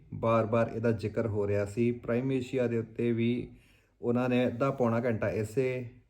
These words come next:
ਅ, ਟੌਪਿਕ ਦੇ ਉੱਤੇ ਲਾਇਆ। ਤੇ ਵੈਸੇ ਵੀ ਸਿੱਧੀ ਜਿਹੀ ਗੱਲ ਆ ਕਿ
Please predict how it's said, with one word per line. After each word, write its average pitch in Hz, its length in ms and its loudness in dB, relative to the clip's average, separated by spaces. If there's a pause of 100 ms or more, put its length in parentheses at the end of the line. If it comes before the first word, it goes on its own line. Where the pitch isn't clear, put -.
(380)
ਅ, 117 40 4
ਟੌਪਿਕ 113 400 0
ਦੇ 107 100 0
ਉੱਤੇ 104 240 -2
ਲਾਇਆ। 101 400 0 (1500)
ਤੇ 175 460 6
ਵੈਸੇ 131 520 2
ਵੀ 165 120 2
ਸਿੱਧੀ 143 360 0
ਜਿਹੀ 143 180 0
ਗੱਲ 104 220 2
ਆ 110 120 0
ਕਿ 123 640 4